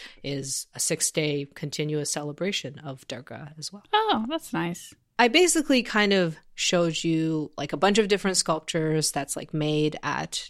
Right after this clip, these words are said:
Speaker 1: the, so the Shiva sculpture was from, like, thirteen hundred to fourteen hundred, and then,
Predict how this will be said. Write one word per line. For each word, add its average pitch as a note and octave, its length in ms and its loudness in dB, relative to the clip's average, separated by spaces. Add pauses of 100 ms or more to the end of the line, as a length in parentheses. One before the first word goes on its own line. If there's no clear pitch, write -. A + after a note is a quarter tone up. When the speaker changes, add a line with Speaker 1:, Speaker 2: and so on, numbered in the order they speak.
(160)
Speaker 1:
the, F3 200 4
so F3 160 6
the D#3+ 100 4
Shiva A#3 320 6
sculpture G3+ 560 4
was D#3 380 2
from, C#3 340 -2
like, C3+ 200 -12
thirteen D#3+ 360 2
hundred D3+ 360 0
to E3+ 60 -12
fourteen F#3+ 420 0
hundred, E3+ 600 2
and D3 260 -2
then, D3 440 -2